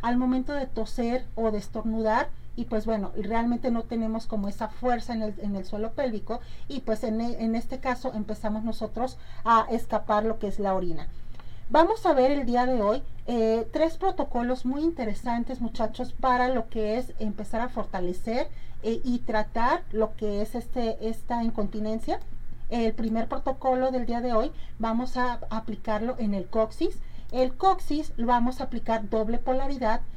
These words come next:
porque esto nos va a ayudar muchísimo a, a todo lo que sean los, los problemas o los trastornos, eh, de lo que es mi sistema urinario,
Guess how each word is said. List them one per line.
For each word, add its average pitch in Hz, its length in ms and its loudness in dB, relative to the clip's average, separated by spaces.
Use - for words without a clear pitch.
porque 302 360 0
esto 285 320 0
nos 254 260 -2
va 226 100 4
a - 20 4
ayudar 214 360 2
muchísimo 285 800 0
a, 233 160 2
a 214 220 2
todo 311 240 -2
lo 359 160 0
que 254 80 -6
sean 240 240 -2
los, 254 240 -4
los 220 200 -2
problemas 220 500 -2
o 220 40 2
los 196 160 0
trastornos, 233 760 -2
eh, 214 380 4
de 214 200 2
lo 202 160 0
que 247 80 -2
es - 80 2
mi 262 100 0
sistema 247 460 0
urinario, 277 560 2